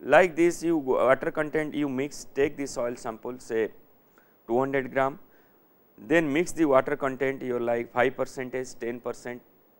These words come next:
fifteen percent, twenty percent. Then the paste you place in the cup, then cut, make a groove by means of Casa Grande tool. Then after making the groove, then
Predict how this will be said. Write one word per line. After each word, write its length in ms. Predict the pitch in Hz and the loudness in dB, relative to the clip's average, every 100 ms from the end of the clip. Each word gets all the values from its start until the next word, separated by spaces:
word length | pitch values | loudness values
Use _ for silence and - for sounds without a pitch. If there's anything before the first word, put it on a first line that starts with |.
| _ - | _ -10
fifteen 340 | 117 - 123 | -8 -6 -6
percent, 380 | 117 113 117 117 | -6 -6 -8 -6
twenty 260 | 110 107 | -6 -4
percent. 440 | 120 107 - 113 127 _ _ _ _ _ _ - 98 | -4 -4 -4 -12 -12 _ _ _ _ _ _ -14 4
Then 240 | 147 156 - - | 4 4 -4 -8
the 100 | 139 | -8
paste 460 | - 156 190 190 165 | -2 2 2 2 0
you 200 | 160 156 | 2 2
place 300 | 143 143 160 | 6 6 6
in 140 | 151 139 | -2 -4
the 100 | 131 | -6
cup, 360 | - 127 131 - - _ - | 0 0 0 -6 -20 _ -4
then 220 | 127 131 | -2 0
cut, 260 | 135 139 123 | 2 2 2
make 240 | 131 139 | -2 -2
a 80 | 139 | -4
groove 340 | 110 143 135 | -2 -2 0
by 200 | 120 117 | 0 0
means 260 | 120 123 127 | 0 -4 0
of 140 | 117 - - _ _ _ - | -2 -2 -20 _ _ _ 2
Casa 300 | 110 117 151 | 4 4 2
Grande 280 | 135 120 107 - | 0 -2 -4 -2
tool. 220 | 123 127 143 - - - | -2 -2 -4 -18 -10 4
Then 200 | 143 156 | 4 4
after 280 | 143 143 | 0 -2
making 340 | 127 123 147 143 | -6 -6 -8 -8
the 100 | 123 | -6
groove, 300 | 117 139 143 - _ _ - - | -2 -2 -2 -12 _ _ -14 -2
then 300 | 127 135 | 0 0